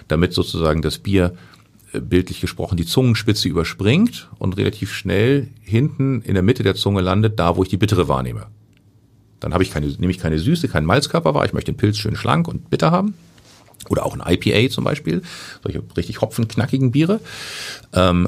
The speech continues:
wenn ich jetzt aber halt eben, ähm, so einen Stout oder einen dunklen Bock haben möchte, dann nehme ich eher ein Glas, was etwas bauchiger ist, was auch, sag ich mal, die Wuchtigkeit darstellt, eine schöne Oberfläche bietet, dass ich schön viel von den Aromen in der Nase aufnehmen kann und vielleicht auch ein Glasrand, der ein bisschen ausgestellt ist,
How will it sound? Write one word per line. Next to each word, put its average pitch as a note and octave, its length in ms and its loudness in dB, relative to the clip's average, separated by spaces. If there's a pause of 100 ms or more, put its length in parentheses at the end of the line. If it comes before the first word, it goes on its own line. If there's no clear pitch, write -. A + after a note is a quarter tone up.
wenn F2 220 2
ich E2+ 80 2
jetzt E2+ 180 2
aber D#2 200 0
halt D#2 160 2
eben, D2 400 0
ähm, B1+ 480 -4
so - 60 -8
einen - 120 -6
Stout - 540 2
oder - 140 -2
einen B1+ 300 -6
dunklen E2 300 2
Bock F2+ 240 -2
haben D#2+ 260 2
möchte, C#2+ 380 -2
dann C2+ 240 -2
nehme D#2 160 2
ich - 140 -6
eher D2 100 2
ein C#2+ 300 0
Glas, - 400 -2
was - 320 -4
etwas - 320 -10 (100)
bauchiger A2+ 520 2
ist, F3+ 320 0
was - 120 -2
auch, - 140 -12
sag - 160 -10
ich C2+ 40 -10
mal, - 80 -10
die - 140 -8
Wuchtigkeit G2+ 480 -4
darstellt, - 300 -4
eine - 80 -4
schöne G#2 260 4
Oberfläche F2 480 2
bietet, F#2 300 -4
dass B2+ 100 -4
ich - 140 -10
schön F#2 300 2
viel G2+ 200 0
von F2 120 -2
den D2+ 100 0
Aromen F#2 360 2
in D#2+ 40 0
der D2 100 -2
Nase F2 320 2
aufnehmen D#2+ 380 -2
kann F2+ 240 0 (420)
und - 160 -4
vielleicht - 240 0
auch - 80 -4
ein E2 60 0
Glasrand, D2 480 0
der D2+ 80 0
ein D#2 60 -2
bisschen - 200 0
ausgestellt - 640 -2
ist, - 280 -4